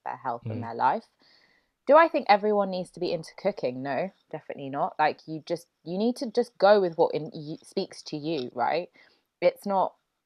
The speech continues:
Speaker 1: there's not this, like, oh, I, I think now as well, it's become this big thing to be good at cooking, and food has become this massive thing. And that's cool, it's great, especially for those of us who love it, but it doesn't, it's not, if that's not your vibe, don't,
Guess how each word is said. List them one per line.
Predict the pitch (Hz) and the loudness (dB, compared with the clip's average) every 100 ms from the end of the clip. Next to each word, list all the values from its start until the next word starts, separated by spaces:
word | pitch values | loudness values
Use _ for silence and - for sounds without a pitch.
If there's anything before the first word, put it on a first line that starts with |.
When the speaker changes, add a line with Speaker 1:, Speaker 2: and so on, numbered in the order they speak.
| _ | _
Speaker 1:
there's | 180 165 | -6 -4
not | 190 - | -4 -4
this, | 165 | -2
like, | 160 160 | 2 4
oh, | 160 160 - _ | 4 4 0 _
I, | 175 185 | 4 4
I | |
think | 208 233 | 2 -2
now | 202 196 185 | 0 4 4
as | 165 - | 2 4
well, | 170 147 | 6 6
it's | - | 4
become | - - 170 160 | -4 -4 -4 -4
this | 143 | -4
big | 151 151 | -4 -2
thing | - 147 | -4 -4
to | 139 123 | -6 -14
be | 131 - | -14 -4
good | 143 | -4
at | - - | -4 -10
cooking, | 143 - 143 156 | -12 -4 -4 -4
and | 135 - | -10 -8
food | 165 156 | -6 -6
has | 151 | -8
become | - 139 143 139 | -12 -10 -8 -8
this | 135 | -8
massive | 147 139 147 139 | -10 -8 -12 -6
thing. | 151 131 123 135 - _ _ | -6 -4 -8 -16 -20 _ _
And | - | -2
that's | 247 277 | 0 0
cool, | - 269 269 185 | 0 4 6 4
it's | 131 | 2
great, | 170 165 151 - - _ _ | 6 6 6 -2 -18 _ _
especially | - 165 165 160 | -4 -2 -4 -6
for | - 151 | -4 -2
those | 147 143 | 0 -2
of | 139 | -8
us | 139 | -10
who | - 135 | -10 -4
love | 160 151 | -2 -2
it, | 107 - | -6 -4
but | - 120 71 - | -2 0 0 -4
it | - - _ | -6 -6 _
doesn't, | - 190 151 - _ | -8 -6 -8 -12 _
it's | _ - | _ -6
not, | 214 - _ _ _ _ _ | -6 -8 _ _ _ _ _
if | 165 | -2
that's | 214 202 202 | 2 2 0
not | 196 | -2
your | 160 | -2
vibe, | 143 165 139 123 | 2 2 2 0
don't, | 135 123 123 | -6 -6 -10